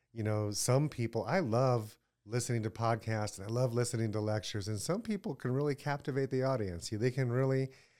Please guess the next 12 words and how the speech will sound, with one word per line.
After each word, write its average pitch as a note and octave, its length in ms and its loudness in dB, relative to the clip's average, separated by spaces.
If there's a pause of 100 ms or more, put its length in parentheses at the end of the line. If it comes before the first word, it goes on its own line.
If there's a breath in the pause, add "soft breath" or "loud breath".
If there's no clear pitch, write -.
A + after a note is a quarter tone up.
(160 soft breath)
have B2 320 4
that A#2+ 220 4
little C#3 280 2
extra C3 360 2
charisma B2+ 720 4 (100)
or A2+ 60 4
something B2+ 500 2
that A2+ 160 0
just B2 320 2 (460 loud breath)
totally E3+ 540 6
motivates B2+ 580 4
me. G2 160 -10